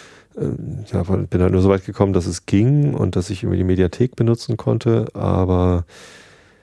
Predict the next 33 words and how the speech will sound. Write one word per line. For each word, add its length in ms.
ja, 140
es 120
ist 160
halt 100
zu 160
wenig 220
in 80
der 100
Mediathek 520
drin, 200
was 160
mich 220
interessiert, 480
so 100
dass 160
ich's 140
benutzen 480
würde. 260
Also 160
ich 140
greif 280
halt 100
nicht 140
drauf 320
zu. 340
Wahrscheinlich 340
ist 140
da 60
ganz 200
viel 140
drin, 360
aber 220
ich 200